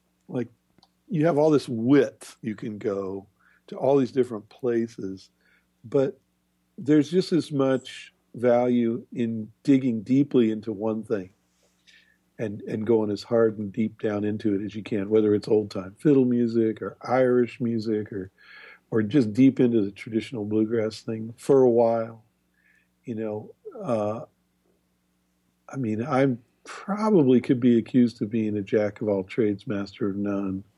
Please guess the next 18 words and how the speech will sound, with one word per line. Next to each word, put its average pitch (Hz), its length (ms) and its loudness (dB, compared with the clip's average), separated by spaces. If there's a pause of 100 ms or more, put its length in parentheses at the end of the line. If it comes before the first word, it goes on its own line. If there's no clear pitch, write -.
(600)
on 107 220 -2
some 123 400 2
level, 98 480 0
but 107 380 2 (1400)
do 147 200 6
some - 160 -8 (240)
homework 120 480 0 (140)
in 120 160 -4
my 104 160 -6
early 110 340 0
days 101 640 -2 (120)
looking 110 320 -2
at 95 80 -6
the 113 100 -6
bluegrass 101 460 0
thing 98 220 -2
pretty 101 220 -2
deeply. 98 540 -6